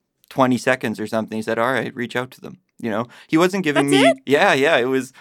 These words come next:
Speaker 1: it was very quick, you know, uh, but I think the, the thing to point out is, like, at that point, I, I wasn't given the green light to do, like, a, a month-long undercover investigation. It was like, I was given the green light to take the first step.
Speaker 2: It's like, "Good luck, kid. Yeah, give it a shot."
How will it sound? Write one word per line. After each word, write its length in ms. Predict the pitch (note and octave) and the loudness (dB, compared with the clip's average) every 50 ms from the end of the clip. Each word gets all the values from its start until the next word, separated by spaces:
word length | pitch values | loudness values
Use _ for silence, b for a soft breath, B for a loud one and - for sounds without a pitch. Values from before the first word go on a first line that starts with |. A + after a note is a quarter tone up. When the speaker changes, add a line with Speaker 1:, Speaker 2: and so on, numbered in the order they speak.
| B B B | B B B
Speaker 1:
it 80 | - C#3+ | -2 0
was 160 | D3 - - | 0 0 -2
very 260 | B2 B2 C3 D#3+ D#3+ | -2 0 2 2 0
quick, 400 | - - - D#3 D#3 C#3+ - - | -2 -2 0 0 0 0 0 -4
you 120 | - A#2 G#2 | -8 -6 -2
know, 240 | A2+ B2 C3+ C3 | -2 -2 -2 -2
uh, 360 | - - B2+ B2+ B2 G#2 - - | 0 2 2 2 2 2 0 -4
but 220 | - F#2+ C#3+ - - b b b b b b - | -2 0 0 0 -2 b b b b b b -6
I 80 | C3+ | -4
think 180 | - F3 D#3+ - | -4 -4 -4 -2
the, 160 | C#3+ C3 A#2+ | 0 0 0
the 180 | G#2 - B2 A#2 | 0 -2 -6 -4
thing 220 | - C#3 C3 B2 | -2 -2 -2 -2
to 80 | A2+ A2+ | -4 -6
point 240 | - C3 A#2 A2+ | -4 -4 -2 -2
out 160 | A#2 A#2+ A#2+ A2 | 0 -2 -2 -2
is, 160 | A2 - - | -4 -4 -4
like, 160 | A2 A2 - | -6 -4 -4
at 80 | B2 - | -2 0
that 180 | D#3 D#3 D3+ | 2 0 0
point, 360 | - D3+ C3+ B2 A#2+ - - - | 0 0 0 0 0 -4 -4 -2
I, 140 | F2+ A#2+ - - - A2 | -2 -2 -2 -2 -4 -2
I 20 | |
wasn't 300 | C#3 C#3 D3+ C#3+ D#3+ D#3 | 0 0 0 0 -2 -4
given 200 | D#3 D#3 D3 C3 | -4 -2 -2 -2
the 60 | A2+ | -2
green 380 | A2 G2 - B2 B2 B2 A#2 A2 | -4 -4 -4 -2 0 0 0 0
light 240 | A2+ A2+ A2 G#2 - | 0 0 -2 -2 -4
to 100 | - B2 | -8 -8
do, 260 | - A#2+ A#2 A2+ A2 | -6 -4 -2 -2 -2
like, 280 | G#2+ A2 G#2+ G#2 G2+ - | -2 -2 -2 -4 -4 -4
a, 160 | G#2 G2+ - - | -4 -6 -4 -4
a 60 | - | -2
month-long 680 | A2+ A2 A2+ A2+ A2 G#2 - - A#2 A2+ A2 G#2+ G#2+ G#2+ | 0 2 2 2 0 0 -2 -2 0 2 2 2 0 0
undercover 540 | F2+ A2+ A2 G#2 G#2+ - B2 A2 G2+ A2 G#2 | 0 -2 -2 -2 -4 -2 -2 -2 -2 -2 -6
investigation. 800 | G#2 G#2+ G2+ G#2+ G#2 G#2 - - G#2 B2 A2+ G#2+ - - A2 A2 | -6 -8 -6 -6 -6 -6 -6 -6 -4 -4 -2 -2 -4 -6 -6 -6
It 20 | |
was 160 | A2 A2+ A2 A2+ | -6 -6 -4 -4
like, 140 | A2+ A2 | -4 -4
I 40 | - | -4
was 120 | B2 A#2 - | -6 -4 -4
given 160 | F3 E3 C#3+ | -4 -4 -4
the 40 | B2 | -4
green 200 | - C3 B2 A2+ | -2 -2 -2 0
light 160 | A#2 A2 - | -2 -4 -6
to 80 | - A2 | -8 -10
take 220 | - A#2+ G#2+ - | -8 -6 -8 -8
the 80 | - G#2 | -10 -14
first 300 | - - - E2+ - - | -10 -8 -8 -8 -8 -12
step. 300 | - - - - - - - _ _ _ _ _ _ B B B B B B | -10 -8 -6 -6 -6 -10 -14 _ _ _ _ _ _ B B B B B B
Speaker 2:
It's 100 | _ A#3 | _ -4
like, 160 | A#3+ A3 G#3 G3 | -4 -4 2 4
"Good 140 | B3+ C4+ | 4 6
luck, 180 | C#4+ C#4 C4+ - | 6 6 4 4
kid. 260 | - - F#3+ F#3+ F3+ | 2 0 0 0 0
Yeah, 160 | G3+ A3+ G#3 | -2 -2 -2
give 140 | F3+ F3+ F#3+ | -2 -2 -4
it 60 | F#3+ | -4
a 60 | F#3+ F3+ | -4 -6
shot." 300 | - - D3 D3+ D#3 | -4 -4 -4 -4 -4